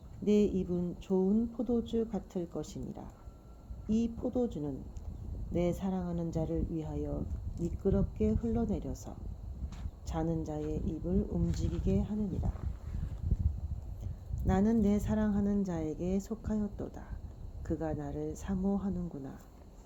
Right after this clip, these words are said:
내 사랑하는 자야, 우리가 함께 들로 가서 동네에서 유숙하자.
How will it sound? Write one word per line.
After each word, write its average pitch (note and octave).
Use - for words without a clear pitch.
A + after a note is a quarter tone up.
내 A3+
사랑하는 G#3
자야, C#3
우리가 E3
함께 G3
들로 G3
가서 -
동네에서 D#3
유숙하자. -